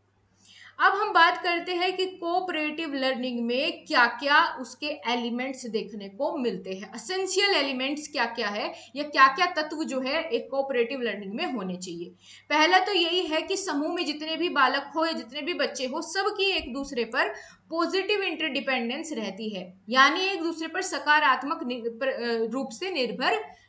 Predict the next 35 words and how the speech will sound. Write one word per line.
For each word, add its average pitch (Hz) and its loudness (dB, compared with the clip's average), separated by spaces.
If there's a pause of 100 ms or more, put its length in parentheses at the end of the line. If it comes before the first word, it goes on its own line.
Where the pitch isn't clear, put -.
रहते 214 -4
हैं, 196 -12 (220)
ठीक 349 0
है। - -4 (220)
एक 330 2
दूसरे 349 0
के 359 -6
एफर्ट्स 311 2
को, - -2
अ, 247 0
जो 240 2
है 285 2
वो 294 2
praise 285 0
करते 285 -2
हैं, 269 -8 (220)
है 320 -4
ना। - 0 (720)
साथ 370 10
ही 392 4
full 392 2
participation 311 0
रहता 277 0
है 285 -2
and 285 -2
eff-, - -2
efforts 392 0
from 269 -2 (140)
each 285 -2
member, 185 -4 (600)
responsibility 370 0
for 320 -2
their 294 -2 (300)
own 277 0
and 240 -6